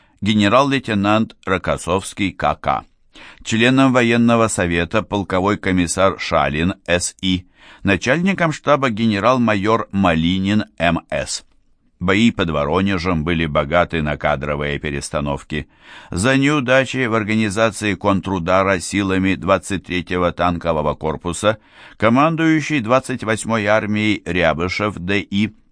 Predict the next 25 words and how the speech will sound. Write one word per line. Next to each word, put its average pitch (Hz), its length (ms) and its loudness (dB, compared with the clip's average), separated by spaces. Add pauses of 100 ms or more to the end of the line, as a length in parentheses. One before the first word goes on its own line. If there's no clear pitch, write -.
(140)
был 123 240 2
снят 80 400 -2
с 67 60 -10
должности, 82 840 -6 (260)
и 101 80 0
его 95 240 4
место 101 400 -2
занял 87 380 0
командир 80 580 -2
третьего 82 500 -2
гвардейского 80 840 -2
кавалерийского 78 840 -4
корпуса 95 600 -4 (320)
Крючонкин 82 880 0 (140)
В 78 240 -2
Д. 73 260 -2 (600)
Важные 123 720 0 (120)
организационные 98 1040 0
изменения 78 680 0
произошли 82 640 -2
также 87 400 -2
в 87 60 -4
руководстве 87 680 -2
немецкими 80 680 -2
войсками 73 720 -4